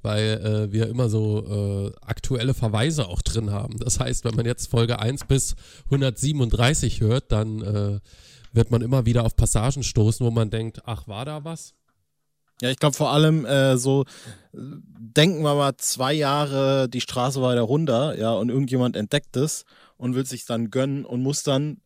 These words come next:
Speaker 2: von Folge eins bis tief in Folge hundertzehn, zwanzig, dreißig, vierzig, fünfzig rein,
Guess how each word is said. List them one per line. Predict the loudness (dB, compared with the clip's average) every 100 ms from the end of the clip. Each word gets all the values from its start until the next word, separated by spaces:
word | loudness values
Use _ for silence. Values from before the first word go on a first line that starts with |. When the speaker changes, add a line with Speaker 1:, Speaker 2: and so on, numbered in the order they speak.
| _ _
Speaker 2:
von | -4 -4 -2
Folge | 0 0 0 -2
eins | -2 -2 -4
bis | -4 -2 -2 -8 -12 -6
tief | -2 -2 -2
in | -4 -4
Folge | 0 2 2 2 2
hundertzehn, | 0 2 0 0 -4 -4 2 2 2 0
zwanzig, | 0 0 0 -6
dreißig, | -2 0 2 -2
vierzig, | -2 -2 -2 -4
fünfzig | -4 -6 -8 -4
rein, | -4